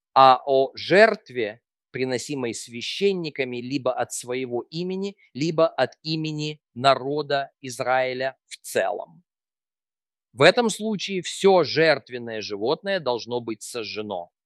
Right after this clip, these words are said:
И ни священники, ни несвященники не могут есть никакой части животного.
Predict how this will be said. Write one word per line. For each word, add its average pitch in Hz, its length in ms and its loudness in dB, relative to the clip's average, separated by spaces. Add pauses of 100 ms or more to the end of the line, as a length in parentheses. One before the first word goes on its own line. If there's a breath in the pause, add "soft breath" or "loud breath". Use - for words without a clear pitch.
(720)
И 147 140 2
ни 135 180 0
священники, 196 840 -2
ни 143 180 -4
несвященники 214 1160 -2 (300 soft breath)
не 143 160 -2
могут 180 460 4
есть 170 340 0
никакой 147 480 -4
части 120 420 -8
животного. 95 600 -14